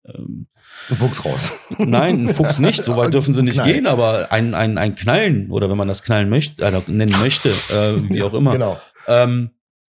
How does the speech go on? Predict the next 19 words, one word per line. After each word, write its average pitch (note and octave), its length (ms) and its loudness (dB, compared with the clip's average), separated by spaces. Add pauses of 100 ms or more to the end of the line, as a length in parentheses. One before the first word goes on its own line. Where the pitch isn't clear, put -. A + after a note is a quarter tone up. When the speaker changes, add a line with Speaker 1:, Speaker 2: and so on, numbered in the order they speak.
(260)
Speaker 1:
aber, A2 680 -2
äh, A1 140 -18
ja, - 460 -2 (1120)
es, A#2+ 160 -4
es, - 180 -2
es, - 300 -2 (100)
es - 160 -4
ist C#3+ 260 -2
digital C3 520 2
hergestellt. A#2 800 -2
Und G#2 160 -8
bei A2+ 80 0
meinem B2 220 2
Motorrad, C#3 500 0
wenn A#2 180 0
mein A#2+ 220 2
Motorrad C3 520 0
knallt, A#2 580 0
dann A#2+ 320 -2